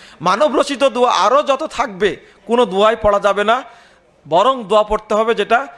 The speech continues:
হাদিস ভিত্তিক, রাসূলুল্লাহ সাল্লাল্লাহু আলাইহি সাল্লাম যেটা দিয়েছেন। সহিহ মুসলিম প্রথম খণ্ড, দ্বিতীয় খণ্ডের বাহাত্তর পৃষ্ঠা একটা হাদিস বর্ণিত হয়েছে, "মান আমিলা আমালান লাইসা আলাইহি আমরুনা ফাহুয়া রাদ", কেউ যদি কোনো আমল করে, সেই আমলটার নির্দেশ আমি মোহাম্মদ যদি না দিই,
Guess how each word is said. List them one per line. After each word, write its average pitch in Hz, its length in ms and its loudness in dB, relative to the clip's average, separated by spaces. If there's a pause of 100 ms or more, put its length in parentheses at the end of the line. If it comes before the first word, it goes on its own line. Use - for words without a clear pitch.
(120)
হাদিস 214 580 -2
ভিত্তিক, 226 520 -2 (340)
রাসূলুল্লাহ 247 460 2
সাল্লাল্লাহু 196 400 2
আলাইহি 190 200 0
সাল্লাম 202 200 0
যেটা 180 140 0
দিয়েছেন। 180 460 0 (360)
সহিহ 226 260 0
মুসলিম 247 380 -2
প্রথম 226 320 -2
খণ্ড, 190 240 -2
দ্বিতীয় 214 280 0
খণ্ডের 240 280 0
বাহাত্তর 190 420 -2
পৃষ্ঠা 226 240 -4
একটা 202 160 -2
হাদিস 196 180 0
বর্ণিত 190 320 0
হয়েছে, 185 300 2 (560)
"মান 196 220 2
আমিলা 233 540 2
আমালান 226 420 0
লাইসা 214 440 0
আলাইহি 202 260 0
আমরুনা 208 340 0
ফাহুয়া 202 260 0
রাদ", 220 120 2 (520)
কেউ 285 240 2
যদি 302 260 0
কোনো 262 260 0
আমল 240 400 0
করে, 254 480 2 (260)
সেই 233 240 2
আমলটার 247 600 0
নির্দেশ 226 440 -2
আমি 254 200 -2
মোহাম্মদ 247 400 0
যদি 220 160 -2
না 190 300 0
দিই, 294 320 0